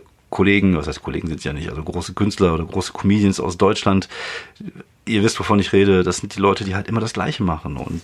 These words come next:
die dann auch wahrscheinlich gar nicht mehr selber schreiben, sondern ihre Autoren dafür haben. Und das finde ich halt langweilig und das ist halt einfach anspruchslos und das ist halt einfach das, äh, d-, die Helene Fischer unter den <laughs> Comedians sozusagen und das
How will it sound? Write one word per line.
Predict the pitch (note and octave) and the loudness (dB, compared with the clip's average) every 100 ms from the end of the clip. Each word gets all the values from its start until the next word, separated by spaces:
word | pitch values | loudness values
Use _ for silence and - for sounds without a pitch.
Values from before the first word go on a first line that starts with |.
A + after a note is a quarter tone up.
| - | -8
die | - | -4
dann | - | -2
auch | E2+ | 0
wahrscheinlich | F2 - F2 F2 | -2 0 0 0
gar | E2 | 2
nicht | F#2 | 2
mehr | F2 | 4
selber | F2 F2 | 4 2
schreiben, | - F#2+ G2 | 0 0 2
sondern | G2 F#2 | 2 0
ihre | F2+ - | 0 -4
Autoren | - - F#2 G#2 | -6 -2 2 4
dafür | G#2 - G2+ | 2 0 -2
haben. | G#2 G#2 G#2 - - - - - - - _ _ - | 2 2 0 -6 -12 -12 -12 -14 -18 -20 _ _ -6
Und | F#2+ G2 G2 G2 - | 0 4 4 2 -4
das | - - | -4 -2
finde | - G2+ | -2 -2
ich | A2+ | 0
halt | G2 | 0
langweilig | G#2+ A#2 E2+ D#2 - | 2 4 4 0 -8
und | - | -8
das | F2 F2+ | -8 -4
ist | F2+ | 0
halt | F#2+ F2+ | 0 2
einfach | F2+ G2 - - _ | 0 -2 -2 -8 _
anspruchslos | - B2 - G2 - F2+ E2 D#2+ - E2+ | -2 -2 -2 -6 -2 0 2 0 -4 -6
und | D#2 E2+ | -4 0
das | E2+ - | -2 -2
ist | F2+ F2+ | -2 0
halt | F2+ | 2
einfach | F#2+ - F#2+ | 0 0 -2
das, | - F#2+ - - | 2 0 0 -6
äh, | - F#2 F2+ F2+ - - - - _ | 2 4 4 0 -10 -20 -20 -20 _
d-, | - - G#2+ | -16 -8 -8
die | G#2 G2+ G#2 G#2 | -6 -2 0 2
Helene | G#2+ A#2+ | 4 4
Fischer | A#2+ D3+ - | 4 2 2
unter | F#2+ F2+ | 2 2
den | G2+ | 2
<laughs> | G#2 | 2
Comedians | - G#2 G2+ F#2 F2+ | 2 0 0 0 -2
sozusagen | G2 - F2 E2+ F2 E2 | -6 -6 -4 -4 -4 -8
und | F2+ | -8
das | F2+ | -8